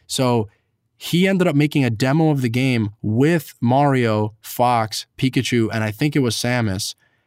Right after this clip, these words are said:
And he showed them the demo, and when they saw it in context, they were like, "Oh, we're gonna make this game. This looks cool." But on paper, you know, they were really protective of that,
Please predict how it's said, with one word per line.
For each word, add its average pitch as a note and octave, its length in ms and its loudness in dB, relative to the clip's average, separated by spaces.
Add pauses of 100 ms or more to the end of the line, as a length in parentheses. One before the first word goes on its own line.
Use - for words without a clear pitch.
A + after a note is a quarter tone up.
(260)
And A#2+ 440 -2 (140)
he - 260 -2
showed D3+ 440 0
them A#2+ 460 -2 (220)
the A2+ 180 -2
demo, A#2 600 0 (220)
and A#2+ 140 0
when C3 120 2
they C3 100 2
saw D3 340 2
it D3 140 0
in B2 160 0
context, C#3 680 -4 (280)
they C3+ 80 2
were D3 80 4
like, C#3 220 0
"Oh, B2 380 0 (100)
we're C#3 160 4
gonna C#3 140 2
make B2 180 0
this G#2+ 160 -4
game. G2 280 -6 (120)
This A#2 160 -4
looks B2 180 -4
cool." - 360 -2 (240)
But C#3+ 320 0
on C3+ 180 2
paper, C3+ 580 0
you B2+ 140 0
know, A#2+ 120 0
they A#2+ 160 0
were C#3+ 160 4
really C3 300 2
protective C#3 540 -2
of G#2+ 120 -4
that, G#2+ 320 -2